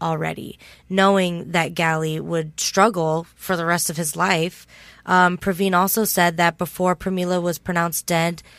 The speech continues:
<clears throat> excuse me, before Pramila was pronounced dead, Gally told him that he never wanted to touch another gun for the rest of his life, which Praveen said was, quote, "a major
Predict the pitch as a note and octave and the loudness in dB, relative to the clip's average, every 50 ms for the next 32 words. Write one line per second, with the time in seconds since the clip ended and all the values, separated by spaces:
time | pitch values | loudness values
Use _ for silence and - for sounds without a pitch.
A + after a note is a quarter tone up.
0 | - - _ _ _ _ - _ _ _ _ G3+ G3+ F#3+ F#3 D#3+ - _ _ - | -20 -20 _ _ _ _ -20 _ _ _ _ -10 -8 -8 -8 -10 -12 _ _ -16
1 | - - B3+ G#3 G3 D#3+ D#3 - - - - _ _ - F#3 F3+ - - G3+ G3+ | -12 -10 -8 -8 -8 -10 -12 -16 -20 -20 -20 _ _ -6 -6 -6 -2 0 2 2
2 | G#3 G#3 G#3 - - - _ _ _ - - F#3+ F#3 F#3 F#3 G3 G3+ G3+ F#3+ F3 | 4 4 4 2 0 -6 _ _ _ -8 -6 -6 -4 -2 0 0 0 0 0 0
3 | F3 F3 E3 - - - F3 E3+ E3 D#3+ - - - - - E3 - - F#3+ G3+ | -2 -4 -4 -6 -8 -6 -4 -4 -4 -4 -6 -10 -12 -14 -18 -8 -2 0 2 4
4 | G3+ F3 E3 D#3+ D#3 D#3+ - _ _ - - _ _ _ - - F#3+ F#3+ G3+ G3+ | 4 2 2 0 -4 -6 -14 _ _ -20 -20 _ _ _ 0 4 4 6 6 4
5 | G#3 G#3+ - - G3 F#3+ F3+ G3 G#3 G#3 G3 F3+ D#3+ D#3+ F#3 F#3 F3+ F3 E3+ E3+ | 2 0 0 -2 -2 -2 0 -2 -2 -2 -2 -4 -4 -4 -4 -4 -2 -2 -2 0
6 | D#3+ E3+ E3 D#3+ D#3+ D#3+ D#3 D#3 D3+ - D3 C#3 - D#3+ D#3 D3 - - E3 D#3+ | 0 0 -2 -2 -2 -4 -4 -4 -6 -8 -10 -8 -6 -6 -6 -6 -8 -10 -8 -8
7 | D#3 D3 D3+ D3 C#3+ - D3+ D3+ D3+ D3+ D#3 D3+ _ _ - - D#3+ D#3 D#3 D#3 | -8 -8 -8 -8 -8 -8 -8 -8 -10 -12 -14 -16 _ _ -12 -10 -8 -8 -8 -8
8 | D3+ - - D#3 D#3 D3+ - - - - - F3 - - - _ _ - - - | -8 -8 -10 -10 -10 -10 -10 -10 -12 -12 -14 -16 -18 -20 -20 _ _ -20 -20 -20
9 | - - - _ F#3 F#3+ F3+ - - - G#3+ G3+ F3+ G3+ F#3+ F#3 F3+ F3+ - - | -20 -20 -6 _ -2 -2 -2 -4 -2 0 0 0 2 0 0 0 -2 -2 -2 0
10 | G3 F3+ F3+ E3+ D#3+ E3 E3+ E3+ E3 D#3+ D#3+ D#3 D3+ D3 - - - - - - | 2 2 2 2 0 0 0 2 2 2 0 0 -2 -4 -8 -8 -10 -12 -6 -2
11 | G3 F3+ E3+ E3+ - - - - - _ _ - F#3 F3+ F3+ F3+ F3+ F3+ F3+ F3 | 0 0 0 0 -2 -8 -16 -20 -20 _ _ -2 -2 -2 -2 0 0 0 2 2
12 | F3+ E3 - F3+ F3 F3 E3+ E3+ - | 0 -2 -2 -2 0 0 0 -2 -4